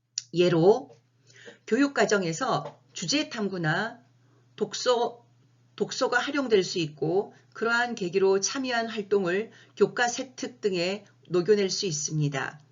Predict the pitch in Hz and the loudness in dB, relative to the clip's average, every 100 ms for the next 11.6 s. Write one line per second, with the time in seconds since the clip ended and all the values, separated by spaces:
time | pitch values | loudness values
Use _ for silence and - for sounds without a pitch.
0 | _ _ - 165 180 214 208 180 160 151 | _ _ -8 -4 -2 0 0 -2 -2 -2
1 | 180 247 - - - - 302 - 285 277 | -2 -6 -12 -20 -20 -14 -10 -4 -2 -2
2 | 269 - 202 220 - - 220 262 156 - | -2 -2 0 0 -2 0 0 2 -4 -8
3 | - 240 254 254 - 156 214 226 - 175 | -10 -6 -4 -4 -8 -4 -4 -4 -4 2
4 | 214 202 196 226 240 - - - 285 - | 2 2 0 -2 -8 -14 -20 -12 -12 -4
5 | 285 277 240 220 208 208 - 262 233 220 | -2 -2 -2 2 4 2 0 -10 -8 -6
6 | 196 190 220 170 170 160 170 190 220 - | -4 -2 -4 -6 -6 -4 -2 -2 -4 -6
7 | - - 214 196 196 180 185 190 - _ | -16 -12 -8 -8 -6 -6 -6 -6 -12 _
8 | - 151 151 180 160 - 170 - 143 - | -8 -6 -6 -6 -8 -8 -6 -8 -10 -20
9 | _ _ _ _ _ _ _ _ _ _ | _ _ _ _ _ _ _ _ _ _
10 | _ _ _ _ _ - 214 262 269 208 | _ _ _ _ _ -6 0 2 2 0
11 | 196 196 202 214 226 | 0 0 6 6 4